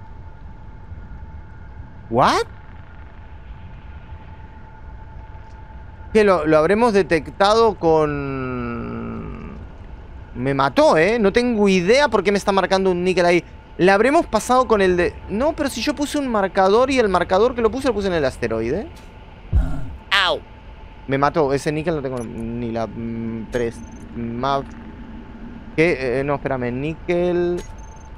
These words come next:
¿Qué es lo que hay aquí? A ver, no me marees. Acá tengo magnesio y silicio. Y aparte esto es antiguísimo. Esto que lo, lo marcamos hace,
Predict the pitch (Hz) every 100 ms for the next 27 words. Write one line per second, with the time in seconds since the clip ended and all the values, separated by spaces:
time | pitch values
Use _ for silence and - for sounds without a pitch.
0 | - - - - 147 147 143 143 127 139
1 | 156 170 185 196 - - - - - 107
2 | 131 139 131 117 120 147 160 175 - -
3 | - - - - - - 147 180 185 170
4 | 147 156 180 175 175 156 135 123 - 113
5 | 110 - - - - 175 226 240 262 262
6 | 254 214 170 160 156 156 240 226 160 123
7 | 107 101 147 190 156 143 131 117 123 127
8 | 127 202 214 - 175